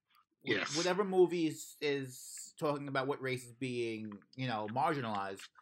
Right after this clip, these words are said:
Speaker 1: they just want to be treated like the superior race of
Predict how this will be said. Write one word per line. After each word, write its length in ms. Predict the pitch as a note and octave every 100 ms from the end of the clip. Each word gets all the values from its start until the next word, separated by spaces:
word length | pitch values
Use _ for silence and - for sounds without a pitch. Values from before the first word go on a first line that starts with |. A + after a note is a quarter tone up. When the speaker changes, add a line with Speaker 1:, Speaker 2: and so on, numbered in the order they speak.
| _ - _ _
Speaker 1:
they 100 | E3
just 200 | G3 G#3+
want 200 | G#3+ G#3+
to 60 | F3+
be 100 | F3+
treated 540 | - G#3+ F3+ C3 B2 _ _ - - -
like 180 | D3 C#3
the 80 |
superior 580 | C#3 C#3 C3+ D3+ D3 C#3+
race 680 | C#3+ B2+ A#2 - - - - _ _ _
of 520 | B2+ B2+ B2+ B2 A#2+